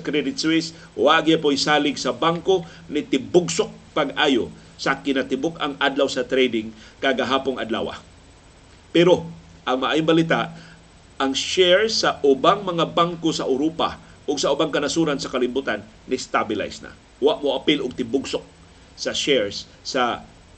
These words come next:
Credit Suisse. Nagpasabot nga inanay nang nabalik ang pagsalig sa mga investors o sa mga depositors nga dili ni manakod sa tibuok kalibutan, malimitahan ra ni diha sa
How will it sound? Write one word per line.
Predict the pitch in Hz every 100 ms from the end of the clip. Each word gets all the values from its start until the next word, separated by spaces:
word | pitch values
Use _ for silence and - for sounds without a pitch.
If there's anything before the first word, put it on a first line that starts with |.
| -
Credit | - 143 110 101
Suisse. | - 95 - - -
Nagpasabot | 110 - - 170 165 165 - - -
nga | 131 123 -
inanay | 120 123 147 170 175
nang | 170 156 139 - -
nabalik | 113 123 143 165
ang | -
pagsalig | 135 - 160 165 165
sa | - 143
mga | 135 131
investors | 120 113 165 - 226 - -
o | 135
sa | 151
mga | 139 139
depositors | 135 151 170 180 151 139 - - - -
nga | 131 127
dili | 151 160 165 135
ni | 139
manakod | 131 135 131 160 165
sa | 151 -
tibuok | 139 147 143
kalibutan, | 131 131 151 120 101 - - - - - -
malimitahan | 127 139 139 139 135 127 165 165
ra | 156
ni | 147 131
diha | 143
sa | 127